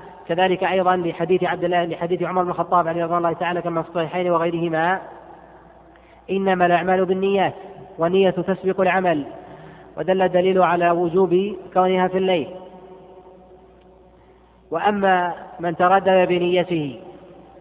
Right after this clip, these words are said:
في الصيام فقال: "إن كان الصيام، إن كان الصيام فرضاً غداً"، أي كان من رمضان، "فإني صائم،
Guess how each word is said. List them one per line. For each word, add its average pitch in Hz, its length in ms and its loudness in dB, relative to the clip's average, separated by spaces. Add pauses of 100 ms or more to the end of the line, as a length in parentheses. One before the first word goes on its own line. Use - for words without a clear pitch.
(160)
في - 60 -16
الصيام 170 480 -2
فقال: 175 340 0
"إن 175 180 -4
كان 196 240 0
الصيام، 170 540 0 (680)
إن 165 100 -4
كان 170 400 0 (100)
الصيام 170 380 -2
فرضاً 170 300 2
غداً"، 175 420 -2 (160)
أي 156 80 -8
كان 175 260 -4
من 170 60 0
رمضان، 165 480 0 (680)
"فإني 175 380 -2
صائم، 160 360 0